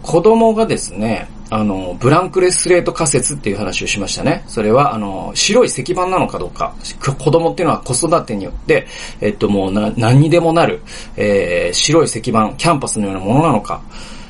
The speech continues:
えー、あるいは実はその、えーと、遺伝の影響が全てなのか。えー、まあ、ハリスさん、ジュディス・リッチ・ハリスさんはその、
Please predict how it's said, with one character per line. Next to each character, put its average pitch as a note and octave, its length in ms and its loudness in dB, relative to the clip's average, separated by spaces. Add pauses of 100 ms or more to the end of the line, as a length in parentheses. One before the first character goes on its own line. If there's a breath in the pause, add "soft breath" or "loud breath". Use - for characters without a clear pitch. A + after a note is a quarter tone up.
え B2+ 160 6
ー、 C3 40 6
あ E3 80 2
る A3 120 6
い A3 100 6
は A3 240 4
実 D#3+ 240 -2
は C#3+ 80 2
そ C#3 100 -2
の、 A#2+ 300 0
え A2 280 2
ー G2+ 60 -10
と、 - 80 0
遺 A#2 140 0
伝 D#3+ 240 4
の E3+ 80 4
影 E3 200 6
響 D#3+ 200 0
が D#3 320 2
全 D3 300 0
て G#2 100 -2
な F2+ 60 -10
の E2 100 -10
か。 D2+ 240 -10 (380 loud breath)
え D3 260 6
ー、 - 20 4
ま F3+ 180 6
あ、 D#3+ 60 0
ハ F3+ 120 0
リ A3 100 4
ス - 80 -4
さ F#3 260 2
ん、 C#3 60 0
ジ E3+ 80 2
ュ F3+ 60 6
デ G3 40 2
ィ G3 40 0
ス・ - 120 -2
リ G3+ 120 0
ッ G3 40 -8
チ・ - 120 -2
ハ G#3 80 4
リ F#3 80 2
ス - 80 -4
さ F3 100 2
ん G3+ 60 4
は G#3+ 100 6
そ F3 140 0
の、 E3+ 240 2